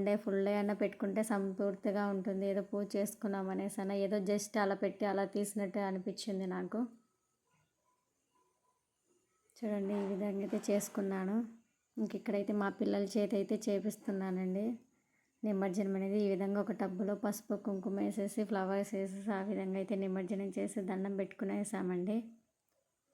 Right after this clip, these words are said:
ఈ విధంగా అయితే మా ఇంట్లో గృహ-, మా ఇంట్లో వినాయక చవితి అయితే ఈ విధంగా అయితే జరిగింది. నిమజ్జనం కూడా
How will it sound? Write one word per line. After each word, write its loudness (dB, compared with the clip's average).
ఈ -2
విధంగా 2
అయితే 4
మా -2
ఇంట్లో 2
గృహ-, -2
మా 2
ఇంట్లో 2
వినాయక 0
చవితి -2
అయితే 0
ఈ 0
విధంగా 0
అయితే 0
జరిగింది. 0
నిమజ్జనం 2
కూడా 2